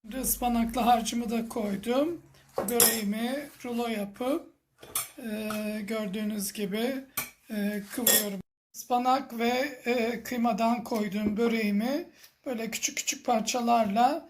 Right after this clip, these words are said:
kesiyorum. Evet, rulo yapıp kestiğim börekleri yağladığım tepsime yerleştiriyorum.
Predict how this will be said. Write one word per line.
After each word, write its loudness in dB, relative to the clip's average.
kesiyorum. -2
Evet, 0
rulo 6
yapıp 2
kestiğim 0
börekleri 0
yağladığım 2
tepsime 0
yerleştiriyorum. -2